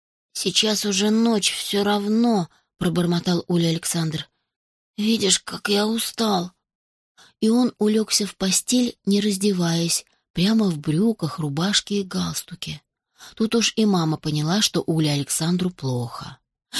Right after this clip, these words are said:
И он чувствовал себя хуже некуда.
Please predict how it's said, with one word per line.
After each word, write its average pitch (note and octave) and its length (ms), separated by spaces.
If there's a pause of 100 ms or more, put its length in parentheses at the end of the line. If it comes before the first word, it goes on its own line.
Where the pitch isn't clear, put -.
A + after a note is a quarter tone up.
(100)
И G3 120
он G#3+ 180 (460)
чувствовал G#3 540
себя G3 320
хуже G#3+ 420
некуда. E3+ 640